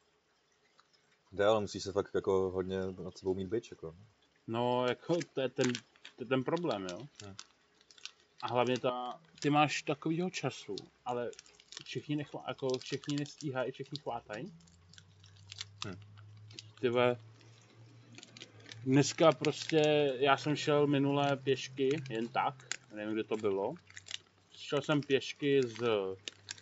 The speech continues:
Speaker 2: ze Soběslavy do toho, do Třebiště. Pěšky, jo, to je tady, já nevím, to je hoďka a půl.
Speaker 1: Hmm.
Speaker 2: Tam. A zpátky, jo, ta-, takže prostě tři hodiny chůze.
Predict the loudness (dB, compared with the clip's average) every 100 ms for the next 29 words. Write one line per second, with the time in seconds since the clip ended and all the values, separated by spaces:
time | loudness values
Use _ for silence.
0 | -6 -4 0 0 2 2 0 -2 -8 -20
1 | -20 -20 -20 -20 -14 -4 -2 -2 -6 -10
2 | -10 -8 -6 -4 -4 -4 -6 -6 -8 -16
3 | -20 _ -20 -20 _ -20 -20 _ _ _
4 | _ -6 -6 -10 -10 -10 -10 -6 -4 -6
5 | -6 -4 -2 -2 -4 -10 _ _ _ _
6 | -20 -6 -2 0 0 -2 -4 -4 -4 -8
7 | -6 -6 -6 -2 -2 -2 -6 -14 -16 -20
8 | -20 _ _ _ _ _ _ _ _ -2
9 | -2 -4 -8 _ _ -20 _ _ _ _
10 | -20 -20 _ _ -20 _ -12 -6 -4 -4
11 | -6 -8 -8 -8 -10 -8 -8 -10 -6 -8
12 | -4 -2 2 4 4 2 -2 -2 -2